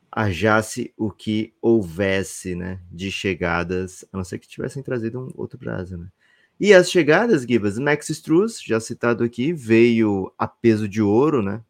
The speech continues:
Ou mais do que ouro, porque nunca mais acompanhei pra saber se o, o ouro tava valendo mais do que dinheiro, né, Gibas, a barra de ouro.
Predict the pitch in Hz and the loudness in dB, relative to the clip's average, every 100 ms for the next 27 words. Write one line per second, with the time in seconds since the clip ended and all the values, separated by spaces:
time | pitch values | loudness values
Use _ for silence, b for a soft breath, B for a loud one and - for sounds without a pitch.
0 | _ 95 95 87 85 90 127 120 113 101 | _ -4 -4 -4 -6 -4 -4 -4 -8 -4
1 | 90 117 147 - 90 - 92 90 92 90 | -2 -2 -4 -8 -10 -8 -10 -10 -8 -6
2 | 87 - _ _ _ _ _ _ _ - | -8 -10 _ _ _ _ _ _ _ -12
3 | 92 92 90 87 87 87 - 82 87 - | -8 -4 -2 -2 -4 -8 -10 -10 -10 -8
4 | 87 78 76 _ _ _ _ _ _ _ | -8 -8 -14 _ _ _ _ _ _ _
5 | 85 82 80 78 73 71 - 87 85 90 | -12 -8 -8 -10 -12 -16 -8 -8 -6 -8
6 | 85 85 87 85 87 87 - 85 92 90 | -8 -6 -8 -8 -8 -10 -12 -12 -10 -8
7 | 82 80 80 82 80 80 82 80 85 82 | -8 -12 -14 -18 -18 -16 -14 -14 -12 -14